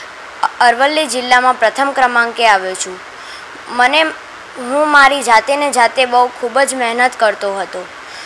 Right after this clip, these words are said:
મોબાઈલને એ બધું છોડી ભણતો હતો, દાખલા ગણતો હતો. જે દાખલા ના આવડે તે મારા મમ્મી કે પપ્પા શીખવાડતા હતા. મારા ટીચ-, મારા કલરવ સ્કૂલના ટીચરો,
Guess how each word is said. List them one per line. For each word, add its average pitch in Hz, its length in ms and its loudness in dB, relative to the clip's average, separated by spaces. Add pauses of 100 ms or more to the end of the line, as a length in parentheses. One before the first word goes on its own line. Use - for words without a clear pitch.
(200)
મોબાઈલને 269 720 4
એ 269 40 2
બધું 262 320 -2
છોડી 254 460 -2 (720)
ભણતો 233 380 0
હતો, 202 360 -4 (420)
દાખલા 262 340 4
ગણતો 220 380 -4
હતો. 190 340 -10 (880)
જે 302 280 2
દાખલા 269 420 4
ના 262 260 6
આવડે 240 260 2
તે 269 400 -2
મારા 262 300 6
મમ્મી 254 400 -2 (100)
કે 302 100 4
પપ્પા 262 400 4
શીખવાડતા 214 640 0
હતા. 190 300 -8 (1000)
મારા 247 260 6
ટીચ-, 262 440 -6 (320)
મારા 254 520 6
કલરવ 247 380 4
સ્કૂલના 269 440 2
ટીચરો, 262 680 2